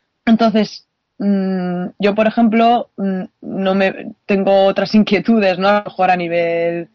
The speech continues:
pues, social o de, mm, no sé, otro tipo, ¿no? Lo que me llevó a ir a El Salvador, a lo mejor, a cooperar, ¿no? Y entonces me produce un poco de unas, unas cuantas contradicciones, ¿no? Me gustaría investigar algo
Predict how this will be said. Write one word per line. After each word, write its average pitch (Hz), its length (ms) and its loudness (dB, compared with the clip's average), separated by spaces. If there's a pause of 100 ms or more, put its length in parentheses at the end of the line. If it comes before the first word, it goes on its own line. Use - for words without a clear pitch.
(320)
pues, 185 160 -4
social 208 680 2
o 170 200 -4
de, 156 600 -12 (400)
mm, 190 380 -16
no 214 60 -16
sé, - 180 -16
otro 170 200 -8
tipo, 220 220 -4
¿no? 226 100 2
Lo 262 120 2
que 196 80 -4
me 190 120 -2
llevó 185 400 0
a 185 180 4
ir 180 120 -6
a 175 160 0
El 175 60 -2
Salvador, 196 380 -2
a 196 60 0
lo 185 60 -4
mejor, 180 200 -2
a 180 80 0
cooperar, 202 560 -2
¿no? 196 240 -10 (480)
Y 233 80 -8
entonces 202 520 -6 (200)
me 214 160 -2
produce 190 260 -6
un 196 60 -4
poco 190 200 -4
de 190 380 0
unas, 185 220 -4
unas 190 240 -4
cuantas 180 220 -8
contradicciones, 175 760 -6
¿no? 165 160 -6
Me 226 80 2
gustaría 185 360 -2
investigar 190 460 0
algo 175 560 0